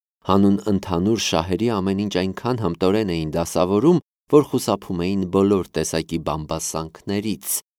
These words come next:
և դաստիարակեցին իրենց միակ որդուն փոխադարձ բարեկամական մթնոլորտում, ծիծաղելի,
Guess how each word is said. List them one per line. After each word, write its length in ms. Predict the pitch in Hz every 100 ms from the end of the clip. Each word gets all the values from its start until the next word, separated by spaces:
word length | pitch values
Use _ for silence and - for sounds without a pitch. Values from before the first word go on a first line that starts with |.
| -
և 120 | 113 101
դաստիարակեցին 1000 | 98 101 104 95 98 107 - - 139 85
իրենց 380 | 76 78 80
միակ 340 | 92 90 85 78
որդուն 380 | 98 107 - 185
փոխադարձ 720 | 156 147 120 98 127 190 -
բարեկամական 720 | 104 104 101 98 101 101 127
մթնոլորտում, 880 | 117 - - 110 113 110 - - 76 65 _ _ _ _ -
ծիծաղելի, 680 | 110 - 80 78 76 98